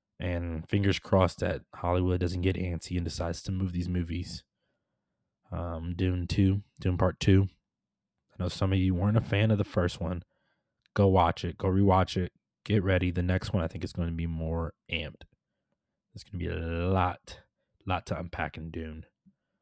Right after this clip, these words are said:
um, Part Two. Uh, Killers of the Flower Moon, Martin Scorsese movie, um, about the Osage County, uh, murders.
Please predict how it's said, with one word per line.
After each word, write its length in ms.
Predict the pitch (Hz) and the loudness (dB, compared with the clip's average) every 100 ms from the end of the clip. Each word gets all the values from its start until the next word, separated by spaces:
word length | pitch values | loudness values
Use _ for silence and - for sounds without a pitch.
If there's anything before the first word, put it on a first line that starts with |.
| _ _ 78 | _ _ -10
um, 320 | 82 78 82 | -10 -10 -12
Part 200 | - - | -10 -10
Two. 240 | - 104 101 - _ _ _ _ _ _ _ _ _ _ - - _ _ _ _ _ _ - | -2 0 -2 -8 _ _ _ _ _ _ _ _ _ _ -20 -20 _ _ _ _ _ _ -8
Uh, 180 | 90 87 | -6 -6
Killers 260 | - 101 85 | -2 0 0
of 80 | 85 | -2
the 100 | 85 | -4
Flower 320 | 90 82 80 | -2 0 0
Moon, 440 | 92 98 98 95 | 0 2 4 4
Martin 300 | 95 87 - | 2 0 -2
Scorsese 720 | - - 92 - 107 95 92 85 | -8 -4 -4 2 2 4 0 -4
movie, 460 | 80 80 82 80 _ _ _ _ _ _ - | -8 -12 -14 -14 _ _ _ _ _ _ -14
um, 480 | 69 71 78 80 - _ - | -12 -10 -12 -12 -18 _ -12
about 180 | - | -10
the 80 | - | -6
Osage 560 | - 85 - 87 85 - | -6 -6 -4 -2 -2 -6
County, 520 | - 87 85 85 85 - _ _ _ _ _ _ _ _ _ _ _ - | -4 -4 -4 -4 -6 -10 _ _ _ _ _ _ _ _ _ _ _ -12
uh, 260 | 85 82 | -8 -8
murders. 720 | 80 80 85 92 123 - - | -8 -4 -2 0 -2 -4 -18